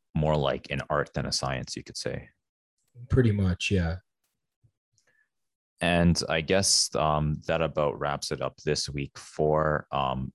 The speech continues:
Speaker 1: everything N H L. Um, if you, uh, liked what you watched, you can subscribe, um, hit the bell for notifications, leave us a review,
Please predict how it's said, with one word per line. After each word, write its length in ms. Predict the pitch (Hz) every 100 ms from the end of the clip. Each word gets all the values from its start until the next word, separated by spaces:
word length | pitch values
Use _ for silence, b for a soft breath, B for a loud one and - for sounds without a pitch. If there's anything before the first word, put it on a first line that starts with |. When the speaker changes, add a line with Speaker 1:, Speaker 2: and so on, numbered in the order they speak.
| -
Speaker 1:
everything 760 | 73 69 69 69 65 65 67 _ _ _ -
N 160 | 73 69
H 240 | 65 -
L. 400 | 82 87 92 98 b b b b
Um, 340 | - 67 67 -
if 220 | 67 -
you, 440 | 73 71 69 69 - _ _ _ _
uh, 320 | 64 67 67 60
liked 340 | 71 73 - -
what 140 | 67
you 140 | 67
watched, 380 | 65 78 82 -
you 100 | 71
can 340 | - 65 64 -
subscribe, 880 | - - - - 78 78 82 80 - - -
um, 300 | 69 67 67
hit 160 | 82
the 80 | -
bell 260 | 73 76 76
for 160 | -
notifications, 840 | 76 73 71 71 - 71 - 69 80
leave 200 | 85 85
us 140 | -
a 60 | 80
review, 520 | 76 73 76 76